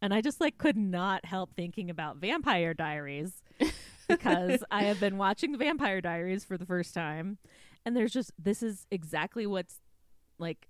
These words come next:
Speaker 1: makes Stefan a serial killer sometimes, like, spoilers for this, I don't know, fifteen-year-old <laughs> show.
Speaker 2: Okay, well, that's,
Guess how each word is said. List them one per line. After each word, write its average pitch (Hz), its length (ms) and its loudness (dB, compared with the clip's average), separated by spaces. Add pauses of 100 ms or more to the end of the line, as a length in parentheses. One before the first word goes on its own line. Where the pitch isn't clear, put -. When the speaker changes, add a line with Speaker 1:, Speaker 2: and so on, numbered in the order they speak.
Speaker 1:
makes 175 260 -8
Stefan 180 360 -6
a 175 60 -2
serial 185 360 2
killer 170 320 0
sometimes, 175 680 -2
like, 165 300 -6
spoilers 170 580 -6
for 160 200 -6
this, 160 380 -10 (220)
I 196 80 -4
don't 185 80 -6
know, 190 100 -2
fifteen-year-old 240 640 4
<laughs> - 0 -
show. - 460 6 (500)
Speaker 2:
Okay, 190 380 4
well, 185 280 4
that's, 202 300 0